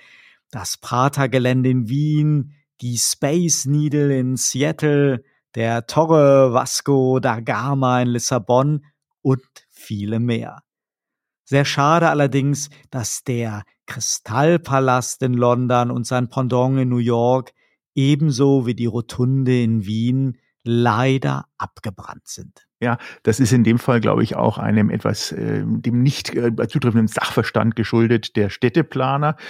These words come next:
Speaker 2: Äh, was mich auch noch fasziniert hat in dem Zusammenhang Expo ist, dass das ja seit neunzehnhundertachtundzwanzig von einem zentralen,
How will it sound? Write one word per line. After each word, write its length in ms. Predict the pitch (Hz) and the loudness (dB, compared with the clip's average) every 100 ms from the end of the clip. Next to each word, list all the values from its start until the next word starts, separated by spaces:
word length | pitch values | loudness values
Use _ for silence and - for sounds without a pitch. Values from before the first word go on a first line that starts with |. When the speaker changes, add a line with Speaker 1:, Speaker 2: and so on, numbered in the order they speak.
| - - - 95 | -16 -16 -14 0
Speaker 2:
Äh, 100 | 117 | 2
was 240 | 120 - - | 2 0 0
mich 340 | 139 175 - | 2 2 0
auch 200 | - 131 | 0 2
noch 100 | 165 | 2
fasziniert 720 | 127 147 123 - 117 110 135 175 | 0 -2 -2 -2 2 4 2 2
hat 140 | 170 | 0
in 140 | 135 127 | 0 -2
dem 140 | 135 | -2
Zusammenhang 540 | - 139 120 113 110 - | -4 0 0 0 -2 -4
Expo 420 | 131 - - 156 | -8 -8 -2 0
ist, 320 | 170 - - | 0 -2 -2
dass 180 | 127 - | -4 -2
das 280 | 123 135 - | -4 -4 0
ja 220 | 117 113 - - | 0 0 -4 -18
seit 540 | - 131 104 127 202 - | -10 -4 0 0 0 0
neunzehnhundertachtundzwanzig 1200 | 156 151 131 - 127 - 151 151 147 139 123 | 0 0 -2 -2 -4 -2 -2 -2 -4 -4 -4
von 300 | - 117 107 | -2 0 0
einem 640 | - - 113 120 156 170 147 | -2 -4 -2 0 0 0 -2
zentralen, 1080 | - 113 113 - 110 107 120 131 127 123 117 | -2 -2 0 -2 -2 2 2 2 2 0 -2